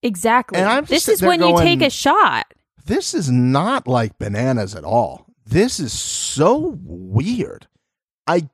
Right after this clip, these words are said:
Speaker 2: get the logic. He explained the logic,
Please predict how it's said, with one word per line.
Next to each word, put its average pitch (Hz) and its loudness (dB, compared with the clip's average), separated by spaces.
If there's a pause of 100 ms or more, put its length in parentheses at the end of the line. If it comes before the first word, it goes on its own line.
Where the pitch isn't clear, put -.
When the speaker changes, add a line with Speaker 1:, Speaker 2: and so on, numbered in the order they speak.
Speaker 2:
get 214 -4
the - -8
logic. 175 0
He 170 -12
explained 170 -2
the 156 2
logic, 123 0